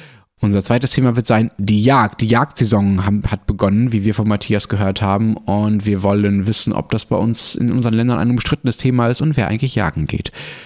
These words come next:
Vorher noch der Hinweis auf unsere Mailadresse. Sie erreichen uns unter alpen at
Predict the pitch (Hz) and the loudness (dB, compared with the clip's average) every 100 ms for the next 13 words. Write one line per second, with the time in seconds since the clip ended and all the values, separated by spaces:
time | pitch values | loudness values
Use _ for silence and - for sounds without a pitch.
0 | - _ - - 107 104 - 101 104 98 | -20 _ -6 -2 0 0 -2 -2 0 0
1 | 95 92 82 80 - 78 104 175 165 139 | -2 -4 -2 -4 -4 -2 2 4 4 2
2 | 139 135 123 147 117 98 101 107 - - | 0 0 0 0 0 -2 -2 -4 -4 -2
3 | 123 160 - 98 92 - 143 147 - - | -2 -2 -4 -4 -2 -2 -2 -2 -4 -4